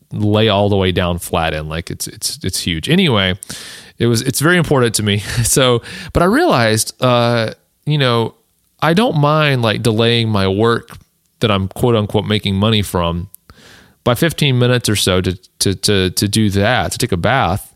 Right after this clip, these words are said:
in the middle of my day. And I, I'm actually kind of proud of that. I'm like, "You know what?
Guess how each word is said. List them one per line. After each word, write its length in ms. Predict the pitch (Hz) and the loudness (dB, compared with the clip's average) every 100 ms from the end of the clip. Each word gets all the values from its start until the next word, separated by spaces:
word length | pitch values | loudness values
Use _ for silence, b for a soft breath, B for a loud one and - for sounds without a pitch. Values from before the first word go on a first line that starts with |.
| b | b
in 60 | 131 | -2
the 60 | |
middle 280 | 120 139 135 | 0 2 2
of 80 | 120 | 0
my 220 | 113 107 | 0 0
day. 320 | 147 226 57 | 0 0 0
And 120 | 107 120 | 0 0
I, 120 | 143 | 0
I'm 260 | 143 196 | 0 0
actually 160 | 311 247 | 0 0
kind 140 | 220 | 0
of 100 | 214 | 0
proud 240 | - 202 165 | 0 0 2
of 80 | 101 | 2
that. 140 | 92 | 0
I'm 80 | 98 | 0
like, 180 | 131 - | -2 0
"You 60 | |
know 120 | 190 | 2
what? 260 | 190 202 - | 2 0 -2